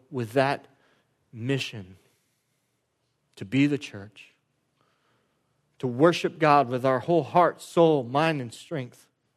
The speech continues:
to love God and to love our neighbor as ourselves,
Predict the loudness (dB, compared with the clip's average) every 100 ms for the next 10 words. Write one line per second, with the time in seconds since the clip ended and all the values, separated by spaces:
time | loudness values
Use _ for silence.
0 | _ _ _ _ _ _ _ _ _ 2
1 | 6 8 6 6 6 6 2 -2 -12 _
2 | _ _ _ _ _ _ -12 -6 0 0
3 | 0 -2 -4 -4 -4 -6 -10 -20 -20 -20